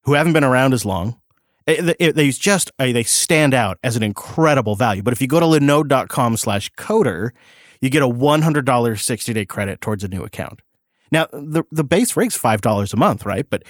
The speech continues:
with a hundred dollars, you could build something really impressive. We, we've built out our whole new Nextcloud, like, our next level hybrid Nextcloud setup using a combination of a Linode front-end server to run Nextcloud and then object storage for the back end.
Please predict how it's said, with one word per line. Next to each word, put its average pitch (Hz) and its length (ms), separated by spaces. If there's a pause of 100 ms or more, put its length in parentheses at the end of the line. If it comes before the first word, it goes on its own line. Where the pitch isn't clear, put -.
(300)
with 143 120
a 127 60
hundred 180 260
dollars, 143 440
you 202 60
could 214 200
build 127 240
something 127 260
really 120 300
impressive. 104 560
We, 196 180
we've 185 320
built 147 200
out 107 260 (760)
our 123 160
whole 208 360
new 165 200
Nextcloud, 143 480
like, 127 160
our 139 120
next 190 600
level 139 480
hybrid 131 460
Nextcloud 117 560
setup 85 380 (640)
using 175 420
a 147 80
combination 127 720
of 113 180
a 110 40
Linode 143 380
front-end 113 520
server 107 240
to 98 140
run 117 220
Nextcloud 92 540 (300)
and 127 140
then 123 160
object 151 340
storage 113 320
for 117 100
the 98 80
back 139 300
end. - 220